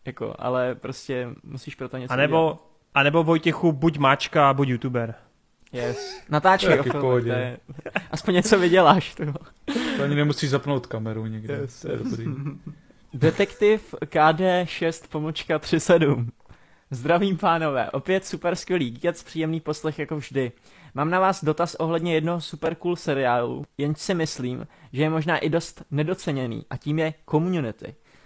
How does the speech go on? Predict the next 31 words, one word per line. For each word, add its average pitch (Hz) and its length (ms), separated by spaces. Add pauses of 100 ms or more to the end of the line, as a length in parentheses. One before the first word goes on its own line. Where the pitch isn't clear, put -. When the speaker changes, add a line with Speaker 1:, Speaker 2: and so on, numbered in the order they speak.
(120)
Speaker 1:
Za 131 120
tento 196 260
seriál 202 380
znáte, 135 600
jaký 147 240
na 170 80
něj 175 160
máte 165 280
názor 135 440
a 147 40
pokud - 240 (400)
se - 160
vám 170 160
líbí, 147 280
tak 151 200
proč? 127 380
Jaké 147 220
jsou 160 140
vaše 151 220
oblíbené 151 400
postavy 135 420
či - 160
díly? 160 440 (320)
U 151 80
mě 151 220
Troy, 151 380
Abed, 135 440
Brita 131 540
a 131 460
díly 139 240
například 143 460